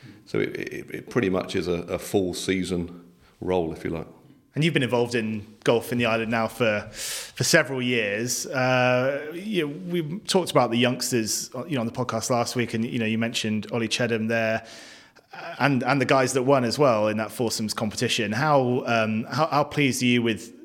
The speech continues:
Speaker 2: you know, the, the way that the system is now kind of producing these, these young talented players?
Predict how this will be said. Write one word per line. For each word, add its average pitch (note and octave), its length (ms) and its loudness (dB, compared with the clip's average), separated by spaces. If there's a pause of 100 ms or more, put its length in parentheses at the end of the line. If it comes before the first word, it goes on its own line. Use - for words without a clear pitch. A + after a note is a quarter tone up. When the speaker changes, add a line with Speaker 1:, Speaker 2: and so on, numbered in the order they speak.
(560)
Speaker 2:
you D3 160 0
know, G#2 80 0
the, A#2+ 100 0
the C3+ 140 0
way B2 340 4
that B2 160 -4
the A#2+ 60 -4
system - 360 -2
is A2+ 120 -2
now A2 340 -2 (240)
kind A#2 140 -4
of - 280 -10
producing B2+ 580 2
these, A2+ 400 0
these A#2+ 260 -4
young A#2+ 140 -2
talented A2+ 380 -6
players? B2+ 320 -6